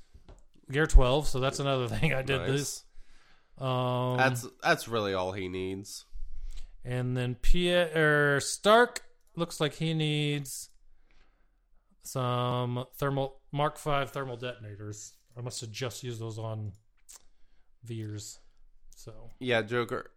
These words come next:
Speaker 2: e-, everyone uses Kairos, but the shock prods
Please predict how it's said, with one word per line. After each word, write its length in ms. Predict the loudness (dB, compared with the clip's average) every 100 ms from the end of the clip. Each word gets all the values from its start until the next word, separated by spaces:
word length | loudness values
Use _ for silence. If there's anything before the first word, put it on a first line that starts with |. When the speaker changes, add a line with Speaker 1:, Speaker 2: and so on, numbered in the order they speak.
| -6
Speaker 2:
e-, 40 | -6 -2
everyone 400 | 2 4 4 4
uses 320 | 2 -2 -6
Kairos, 540 | 2 4 6 4 0 -4
but 220 | -4 -4 -4
the 120 | -6
shock 760 | -6 -14 -4 4 6 4 -4 -6
prods 720 | -2 0 -2 -6 -14 -18